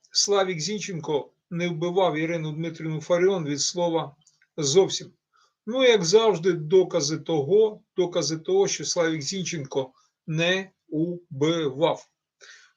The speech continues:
Але перед тим традиційне прохання. Учора я провів досить гарний стрім, більше тисяча п'ятсот переглядів, незважаючи на те, що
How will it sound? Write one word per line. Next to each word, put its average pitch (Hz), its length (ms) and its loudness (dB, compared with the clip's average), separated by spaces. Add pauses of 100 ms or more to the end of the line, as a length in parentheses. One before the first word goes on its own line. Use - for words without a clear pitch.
Але 196 240 8
перед 214 380 6
тим 247 300 0
традиційне 190 680 0
прохання. 160 680 -2 (180)
Учора 202 400 6
я 185 140 4
провів 185 460 -2
досить 165 380 0
гарний 170 460 0
стрім, 214 500 -4
більше 165 420 -4
тисяча 175 560 -2
п'ятсот 170 680 -2
переглядів, 196 640 2 (440)
незважаючи 196 1300 4
на 180 240 -2
те, 196 360 2
що 185 600 2